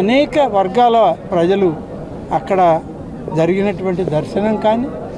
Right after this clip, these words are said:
ప్రసాదాల విషయంలో కానీ బాగున్నాయి అనేటువంటి మాట వాళ్ళు ఆ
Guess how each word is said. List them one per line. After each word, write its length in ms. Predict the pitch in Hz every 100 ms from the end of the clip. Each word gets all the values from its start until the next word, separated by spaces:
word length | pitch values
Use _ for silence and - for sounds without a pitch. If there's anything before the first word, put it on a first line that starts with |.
| - -
ప్రసాదాల 560 | 151 139 208 208 214 202 196
విషయంలో 380 | 185 208 202 196 202
కానీ 200 | 202 269 - - - - - 143
బాగున్నాయి 560 | 196 247 262 254 254 240 233
అనేటువంటి 520 | 220 214 208 196 175 160
మాట 180 | 185 185 196 170 - - - - - - - - - 160
వాళ్ళు 260 | 180 180 185
ఆ 40 | 175